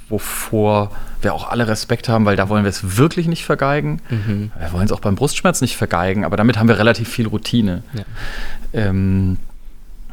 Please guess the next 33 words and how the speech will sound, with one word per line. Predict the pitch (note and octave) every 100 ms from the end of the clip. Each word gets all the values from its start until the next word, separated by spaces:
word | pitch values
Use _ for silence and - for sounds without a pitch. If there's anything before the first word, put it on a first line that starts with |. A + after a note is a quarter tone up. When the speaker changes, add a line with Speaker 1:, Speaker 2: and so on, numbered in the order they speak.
| - - -
Speaker 1:
beim | - F2+
Kindernotfall | A#2 C#3 B2+ A#2+ - A2
gehst | G#2 G2+ -
du |
dann | G#2 G2
doch | F#2 -
noch | G#2+
mal | G2
so | F#2+
deine | F#2 F#2 F#2+ -
Algorithmen | G2+ G#2 G2+ G#2+ G2
durch | F#2 F#2 G#2
und |
überlegst, | G2 G2 F#2+ G2+ - - - -
ah, | F#2 F#2+ A2
wie |
viel, | G#2 A2 G2+ F#2+
wie | G2+
viel | - G2
Milligramm | G2+ G2+ G#2 G2 G2
pro | G2
Kilogramm | - - G2+ F2+ F#2+
brauche | F2+ F2 F2+
ich | -
eigentlich | F2+ -
von | G2
dem | F#2 F#2 F#2
und | -
von | - -
dem | F#2 F2+
und | -
von | - -
dem? | F2+ F2+